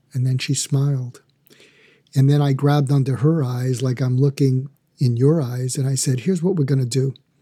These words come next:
I'm not gonna give you any treatments that you've been through before unless you suggest or ask for a treatment. Would that be okay?"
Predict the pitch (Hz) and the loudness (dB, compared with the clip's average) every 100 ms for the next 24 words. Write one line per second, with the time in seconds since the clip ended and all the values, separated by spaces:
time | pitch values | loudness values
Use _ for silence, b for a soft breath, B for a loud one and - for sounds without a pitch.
0 | _ - 147 180 208 196 151 160 139 233 | _ -4 0 0 0 0 2 2 2 0
1 | 156 160 - - 175 233 143 139 - 127 | 0 0 -2 0 0 2 0 0 -2 -2
2 | 127 117 139 139 139 120 123 - 135 175 | -2 0 0 2 0 -2 -6 0 0 2
3 | 135 139 135 151 135 b b - - 117 | 0 0 0 0 0 b b -6 -2 -2
4 | 107 151 147 - 156 - 143 147 - - | 0 0 0 -4 -6 0 0 0 -4 -6
5 | 123 - 139 139 143 156 - b b b | -6 -2 0 0 0 -4 -6 b b b
6 | b b _ 156 147 202 - 220 208 - | b b _ -2 0 -2 -2 -2 -2 -2
7 | 196 208 | -2 -2